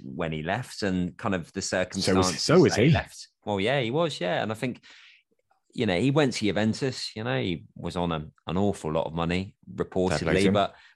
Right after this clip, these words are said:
Speaker 1: well, fair play, we'd all do it. But he never, it's never really seemed to click for him since he left Arsenal, unfortunately.
Speaker 2: No. No. Um, I think, you know, that was always gonna be the case. Um, you know, if you didn't, the move that he made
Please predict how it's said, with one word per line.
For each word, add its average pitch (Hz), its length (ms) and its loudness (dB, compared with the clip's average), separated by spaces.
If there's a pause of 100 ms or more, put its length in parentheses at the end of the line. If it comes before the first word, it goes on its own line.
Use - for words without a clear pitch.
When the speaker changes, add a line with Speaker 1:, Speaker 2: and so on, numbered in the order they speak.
Speaker 1:
well, 69 120 -10
fair - 260 -4
play, 101 240 0
we'd 90 200 -2
all 87 120 2
do 92 160 2
it. 113 180 0
But 113 220 0 (420)
he 127 140 -2
never, 123 420 2 (380)
it's 127 180 -6
never 143 240 2
really 139 320 2
seemed 139 280 -2
to - 60 -12
click - 280 -4
for 90 160 0
him 82 180 -2
since 78 280 -8
he 85 60 -6
left 82 240 -2
Arsenal, 82 580 -2
unfortunately. 87 680 -2
Speaker 2:
No. 98 40 -8 (460)
No. 76 360 0 (160)
Um, 80 500 -2
I 107 120 2
think, 139 260 2
you 117 160 0
know, 95 140 4
that 104 180 0
was 95 220 0
always 82 260 0
gonna 73 160 -6
be 76 80 -2
the 73 80 -4
case. 73 440 -8 (140)
Um, 71 400 -8
you 80 60 -2
know, 76 80 -2
if 71 120 -8
you 92 60 0
didn't, 107 360 0 (760)
the 117 120 2
move 123 340 6
that 92 120 4
he 92 120 6
made 85 320 2